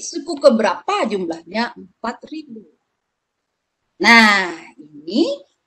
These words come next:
adalah soal yang kita temukan dalam pembelajaran kita di sekolah. Ini soal yang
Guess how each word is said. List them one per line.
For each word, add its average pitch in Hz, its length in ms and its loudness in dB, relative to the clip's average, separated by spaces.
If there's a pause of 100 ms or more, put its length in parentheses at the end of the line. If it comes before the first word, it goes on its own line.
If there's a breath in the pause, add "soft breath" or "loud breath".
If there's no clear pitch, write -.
adalah 156 400 0
soal - 560 2
yang 196 160 -4
kita 208 320 -12
temukan 294 640 0
dalam 226 400 2 (240)
pembelajaran 196 560 0
kita 226 320 -2
di 294 480 -2 (240 loud breath)
sekolah. 294 720 4
Ini 277 160 0
soal 226 320 2
yang 226 80 4